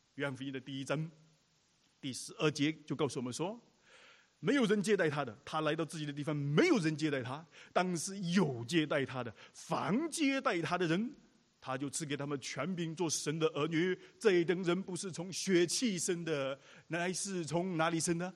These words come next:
从神生的。然后来到这里的时候，讲到了从水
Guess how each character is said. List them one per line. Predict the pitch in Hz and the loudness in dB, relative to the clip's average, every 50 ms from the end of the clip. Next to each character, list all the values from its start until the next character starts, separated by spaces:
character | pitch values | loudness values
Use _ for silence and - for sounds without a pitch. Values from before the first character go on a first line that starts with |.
| _ _ _ _ | _ _ _ _
从 | - - 131 139 | -14 -12 -8 -6
神 | 131 - - - 135 117 120 120 | -6 -6 -4 -4 -4 -2 -2 -2
生 | - - 113 104 | -4 -4 -6 -8
的。 | 101 98 87 - _ - - _ - | -10 -12 -14 -18 _ -20 -20 _ -6
然 | 117 120 | -2 0
后 | 143 139 | 2 2
来 | 143 151 | 4 4
到 | 160 170 | 2 2
这 | - - 208 175 | 4 4 4 4
里 | 160 160 | 4 4
的 | 151 175 | 2 0
时 | 156 - | 2 2
候， | 180 170 156 143 | 4 2 2 2
讲 | - 147 135 135 | 0 0 0 2
到 | 139 165 151 | 2 2 4
了 | 147 135 120 - - - - - - | 4 2 0 -2 -6 -18 -20 -16 -6
从 | - 185 196 202 | -4 -4 -2 -2
水 | 180 - - - 190 165 160 156 147 | -4 -8 -2 2 2 2 4 2 0